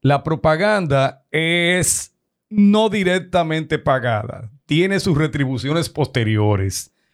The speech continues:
porque la propaganda puede ser política, religiosa o simplemente conceptual. Joseph Goebbels,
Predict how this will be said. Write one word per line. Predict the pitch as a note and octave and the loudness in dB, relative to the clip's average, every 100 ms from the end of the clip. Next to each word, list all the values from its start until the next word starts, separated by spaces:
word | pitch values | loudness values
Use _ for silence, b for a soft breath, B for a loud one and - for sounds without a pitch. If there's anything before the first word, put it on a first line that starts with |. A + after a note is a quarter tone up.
| _ _ | _ _
porque | B2+ C3+ | -4 0
la | C3 | 0
propaganda | C#3 B2 B2 C3+ D3 | -2 -2 0 0 -2
puede | D3 C#3 B2+ | -2 -2 -2
ser | C3 - | -2 -4
política, | A#2+ B2 E3+ E3+ D#3 D3+ | -2 0 -2 -4 -2 -2
religiosa | C3 B2 A2 A#2 D3 D#3 C#3+ C3+ | 0 0 2 2 2 0 0 0
o | B2 | 0
simplemente | C#3 C#3 D#3 C#3 C#3 C#3+ C#3+ C#3+ C3+ B2+ B2 - | 0 -2 0 0 0 -2 -2 0 0 2 0 0
conceptual. | B2+ A#2 B2+ - G#2 - - - _ _ _ _ _ _ C3 | -2 -2 -4 -6 -6 -6 -10 -20 _ _ _ _ _ _ -4
Joseph | E3+ G#3 C#3 | -2 -2 -2
Goebbels, | G3 D3+ C3+ D#3+ - | -2 0 0 -4 -8